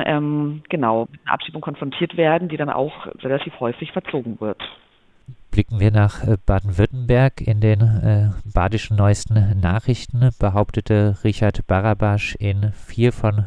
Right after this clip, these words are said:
Speaker 2: fünf Fällen würden Scheinatteste ausgestellt, um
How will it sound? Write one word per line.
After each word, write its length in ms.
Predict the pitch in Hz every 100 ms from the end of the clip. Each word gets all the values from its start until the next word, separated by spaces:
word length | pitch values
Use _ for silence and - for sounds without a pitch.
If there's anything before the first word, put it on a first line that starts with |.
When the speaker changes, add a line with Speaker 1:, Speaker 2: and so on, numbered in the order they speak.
| -
Speaker 2:
fünf 380 | - 113 104 -
Fällen 400 | 104 101 110 107
würden 340 | 95 95 98 101 - - - -
Scheinatteste 1120 | - - - 110 127 - 123 - 127 - - 110
ausgestellt, 800 | 110 113 - 113 - 107 113 -
um 300 | 95 98